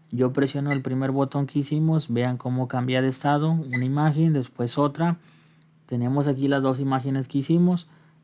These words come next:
aquí aparece con el fondo ya eliminado, ya está solamente nuestro termómetro y aquí donde no le habíamos eliminado, no lo habíamos convertido a punto P N G.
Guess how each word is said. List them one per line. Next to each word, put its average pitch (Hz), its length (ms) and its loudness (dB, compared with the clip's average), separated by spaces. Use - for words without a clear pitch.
aquí - 180 -12
aparece 123 720 -2
con 120 180 -4
el 120 140 -2
fondo 131 340 2
ya 127 520 0
eliminado, 143 720 0
ya 135 220 0
está 131 280 -10
solamente 131 680 -6
nuestro 131 360 -8
termómetro 170 680 0
y 175 160 4
aquí 165 380 2
donde 139 280 0
no 127 140 -2
le 131 140 0
habíamos 127 340 -2
eliminado, 127 800 -2
no 127 80 -4
lo 123 80 0
habíamos 127 340 -2
convertido 123 540 -4
a 120 140 -4
punto 120 320 -6
P 120 200 -6
N 120 160 -4
G. 170 280 4